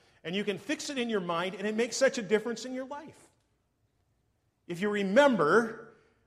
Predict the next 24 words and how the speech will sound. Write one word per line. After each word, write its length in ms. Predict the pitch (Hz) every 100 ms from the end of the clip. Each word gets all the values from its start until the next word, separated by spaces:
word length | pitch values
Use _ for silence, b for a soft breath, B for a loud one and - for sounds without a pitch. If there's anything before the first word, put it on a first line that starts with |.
| _
that 180 | 170 185
God 420 | 151 190 208 196
is 380 | 202 185 - - -
the 100 | 175
creator. 460 | - 220 269 196 117
For 180 | 180
a 60 | 160
young 300 | 165 311 294
person, 580 | 277 226 - 185 165 160 -
that 300 | 202 208 208
is 220 | 226 -
especially 920 | 208 - - 233 233 - 226 226 220 - -
powerful. 640 | 233 240 269 196 185 135 - - _ _ _ _ _ _ _ _
To 100 | -
know 200 | 190 214
that 240 | 190 185 143
God 360 | 190 247 277
is 140 | 269 -
the 80 | 247
creator, 460 | - 226 202 160
and 120 | 147
everything 580 | 175 254 294 285 240 262
they 120 | 240
study, 440 | 233 - 254 254